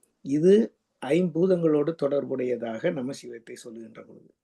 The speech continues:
இதே இது நம்ம முக்தி மோட்ச வழிக்கு போகின்ற வழியில பார்க்கிற பொழுது, நம சிவய, அதுக்கு பொருள் ந, மறைத்தல், ம, மலம், சி, சிவன்,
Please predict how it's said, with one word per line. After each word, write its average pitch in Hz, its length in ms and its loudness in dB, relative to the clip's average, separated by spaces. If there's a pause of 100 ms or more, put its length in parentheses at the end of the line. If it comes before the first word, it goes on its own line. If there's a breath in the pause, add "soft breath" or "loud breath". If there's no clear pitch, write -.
(440 soft breath)
இதே 185 320 6
இது 214 200 8
நம்ம 180 260 4
முக்தி 156 340 -2
மோட்ச 190 400 0
வழிக்கு 180 340 2
போகின்ற 147 560 0
வழியில 139 400 -4
பார்க்கிற 123 380 -18
பொழுது, 113 440 -18 (800)
நம 143 380 0
சிவய, 143 720 2
அதுக்கு 131 340 -10
பொருள் 139 400 -4 (120)
ந, 151 380 -2 (640)
மறைத்தல், 139 580 -2 (920)
ம, 147 420 -2 (1500)
மலம், 135 500 0 (760)
சி, - 560 -6 (800)
சிவன், 151 640 -4